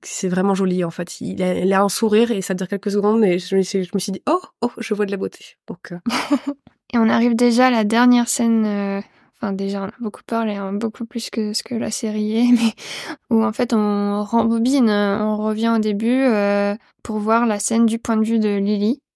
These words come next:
Speaker 2: Et après beaucoup de suspense, découvrir enfin son visage. Je me suis dit pendant toutes ces minutes, « Mais qu'est-ce qu'il y a à révéler sur son visage qui va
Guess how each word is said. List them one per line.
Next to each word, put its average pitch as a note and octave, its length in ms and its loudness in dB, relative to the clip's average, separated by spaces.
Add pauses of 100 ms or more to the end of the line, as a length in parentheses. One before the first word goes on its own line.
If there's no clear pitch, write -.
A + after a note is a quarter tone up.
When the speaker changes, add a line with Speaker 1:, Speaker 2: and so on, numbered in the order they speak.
(180)
Speaker 2:
Et A3 300 2
après G#3+ 440 -4
beaucoup C4 580 -2 (100)
de A3+ 100 0
suspense, - 800 -4 (520)
découvrir A#3+ 500 -2 (120)
enfin C4+ 440 0 (320)
son - 260 -2
visage. A3+ 560 0 (180)
Je A3+ 120 -4
me G#3+ 40 0
suis G#3 300 -4 (240)
dit A#3+ 240 2
pendant A3 240 0
toutes - 160 -8
ces - 160 -2
minutes, « A3+ 300 2
Mais G#3+ 160 0
qu'est-ce - 260 -6
qu'il - 140 -2
y B3 40 4
a A3 60 2
à G#3+ 60 -2
révéler B3+ 400 2
sur B3 160 -8
son A3 160 -2
visage A3+ 360 -2
qui - 200 -10
va G#3 240 -6